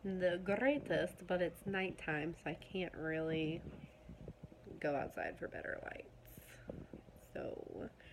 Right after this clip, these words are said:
there's that. But overall, I would have to say that I think the foundation held up fairly well.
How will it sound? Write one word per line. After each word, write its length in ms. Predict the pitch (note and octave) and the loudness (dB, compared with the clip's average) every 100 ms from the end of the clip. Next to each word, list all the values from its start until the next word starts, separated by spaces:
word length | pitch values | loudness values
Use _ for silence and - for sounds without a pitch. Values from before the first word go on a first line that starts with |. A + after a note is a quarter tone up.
| - - - - - | -16 -18 -18 -14 -6
there's 240 | - B1+ - - | -2 -2 -4 -12
that. 80 | - - - - - - - - - - - - - - - - - - | -16 -18 -18 -16 -16 -18 -18 -18 -14 -10 -6 -6 -8 -14 2 2 2 -2
But 680 | - G#3 G3 G3 - - A3+ | 4 4 4 0 -10 -10 0
overall, 580 | G#3 G3+ G3+ F3 F3 A#3 - | 2 4 2 2 0 -2 0
I 80 | F#3+ | 0
would 100 | F3+ | 2
have 200 | F3 E3+ | -2 -4
to 100 | F#3+ - | -8 -8
say 380 | - E3+ F#3+ A3+ - F#3+ | -6 -4 -4 -6 -10 -6
that 460 | F3+ E3+ E3+ E3 - - - - - - - - | -4 -4 -6 -10 -14 -18 -16 -18 -14 -12 -10 -6
I 300 | F#3 F#3 F3+ - | -2 -2 -4 -2
think 300 | F3+ E3 D#3 - - - - - - - - | 0 0 -4 -8 -8 -6 -8 -8 -8 -6 -2
the 120 | F3+ | 0
foundation 640 | E3+ E3+ D#3 D3+ D#3 E3 - | 0 2 2 0 -4 -6 -6
held 180 | E3+ D#3 | -6 -2
up 140 | - - - | -4 -6 -4
fairly 280 | C#4 C#4+ G3 | 0 2 2
well. 320 | D#3 C#3+ F#3 | 0 -2 -2